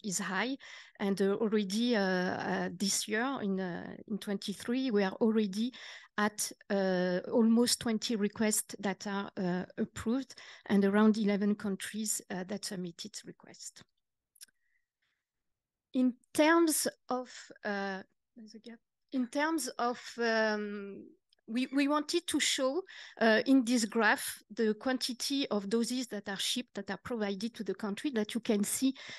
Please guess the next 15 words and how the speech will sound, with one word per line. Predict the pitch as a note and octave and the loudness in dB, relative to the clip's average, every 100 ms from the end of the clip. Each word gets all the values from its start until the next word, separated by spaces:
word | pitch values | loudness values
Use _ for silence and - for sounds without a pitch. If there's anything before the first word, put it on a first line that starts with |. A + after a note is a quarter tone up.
| - | -4
uh, | - G3 F#3+ F#3+ - - _ | 2 4 4 2 -2 -14 _
uh, | A3+ G3 F#3+ | 2 2 4
in | B3+ A3 | 4 4
green. | F3+ G#3+ C4 F4+ F3+ - _ _ _ _ _ _ _ | 4 4 4 4 2 -4 _ _ _ _ _ _ _
But | G#3+ - | 2 4
we | - | 4
wanted | B3+ B3+ - C#4 A#3 | 4 4 2 0 2
that | C#4+ - | 2 0
to | |
be | A#3 C4 | -2 -2
reflected | A3+ A#3 - A#3 A3+ - C#4+ C#4 G#3+ - - - _ | -2 -4 -4 -4 -4 -4 -2 -2 -4 -12 -20 -20 _
to, | - C4+ D4 - - | -4 -2 -4 -8 -2
uh, | A3 G#3+ | 2 4
the | G3+ A#3 | 4 2
demand, | G3+ B3+ B3+ B3 F#3+ F#3+ | 4 6 6 6 4 -2